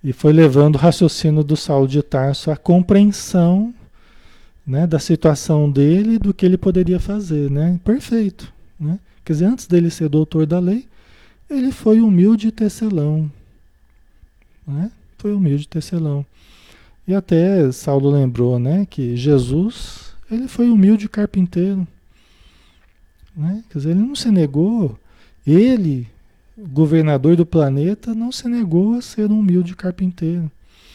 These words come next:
né? Trabalhando, um trabalho braçal, um trabalho muitas vezes pesado, difícil, né? Então, olha a importância, né?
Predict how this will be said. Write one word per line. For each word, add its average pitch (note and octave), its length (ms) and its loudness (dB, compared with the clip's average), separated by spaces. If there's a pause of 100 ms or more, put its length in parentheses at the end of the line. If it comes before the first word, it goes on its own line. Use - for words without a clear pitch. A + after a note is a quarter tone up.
(1200)
né? D#3+ 280 -2 (240)
Trabalhando, D3 640 0
um C#3 220 -8
trabalho C#3 420 -2
braçal, D#3 640 -4
um D3 60 -2
trabalho D3 500 -4 (680)
muitas C#3+ 280 -2
vezes C#3+ 140 -2
pesado, C3 720 -2
difícil, D3+ 720 -8
né? E3 180 -6 (1120)
Então, E3 240 -10
olha D#3 120 0
a D#3 40 0
importância, C3 720 -6
né? C#3+ 200 -6